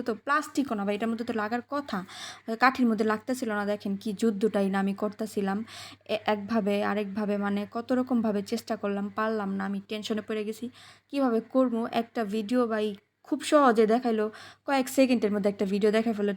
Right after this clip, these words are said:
ঠিক না? খুব সহজ, but এটা করতে গেলে যে কতটা কষ্ট, যদি না করি তাহলে বুঝতেই পারতাম না। তো ফার্স্টটা বাদ দিয়ে আমি হচ্ছে নিজে পণ্ডিতি করে একটা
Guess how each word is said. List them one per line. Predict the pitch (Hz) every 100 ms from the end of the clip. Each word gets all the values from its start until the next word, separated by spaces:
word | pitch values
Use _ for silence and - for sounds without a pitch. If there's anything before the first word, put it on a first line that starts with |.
| -
ঠিক | 220
না? | 220 208
খুব | 220
সহজ, | - 226 196
but | 190 196 -
এটা | 196 208
করতে | - 247 -
গেলে | 202 202
যে | 196
কতটা | 202 202 233 208 -
কষ্ট, | 233 - 202 196
যদি | 190
না | 196 196 196
করি | 226 202
তাহলে | 190 190 190 - - _
বুঝতেই | 233 233 - 208
পারতাম | 202 196 202 196
না। | 196 233 _ _ -
তো | 294 277
ফার্স্টটা | 269 269 - 285 240
বাদ | 254 240
দিয়ে | 285 277
আমি | 262 254
হচ্ছে | 254 247
নিজে | 247 262 262
পণ্ডিতি | 269 269 285
করে | 277 254
একটা | 226